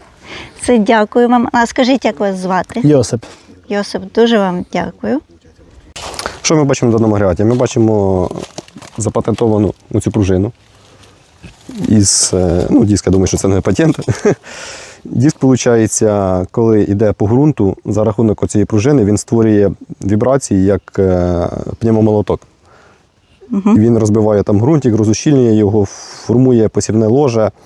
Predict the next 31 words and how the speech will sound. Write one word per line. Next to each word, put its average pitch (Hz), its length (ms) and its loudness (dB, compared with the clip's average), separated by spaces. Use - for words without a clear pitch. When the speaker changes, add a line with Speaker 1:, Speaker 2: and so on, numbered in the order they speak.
Speaker 3:
робить 110 260 0
тріщини, 120 440 2
там 101 180 0
волога 120 240 2
накопичиться, 107 640 -2
в 92 60 0
общем, 101 200 -4
тут 101 120 -2
все - 100 -6
чудово. 90 360 0
Далі 110 420 2
за 101 560 0
рядами 107 380 0
дисків 110 380 0
у 101 40 2
нас 101 180 0
іде 98 300 0
штригельок, 151 440 0
він, 107 100 2
по-моєму, 101 380 2
у 95 40 2
нас - 340 -4
п'ятисекційний, 90 640 0
да. 87 180 0
Це 185 120 -2
вже 156 100 0
у 143 40 2
нас 139 120 0
іде 123 160 2
розподілення 110 1040 0
решток, 101 340 -2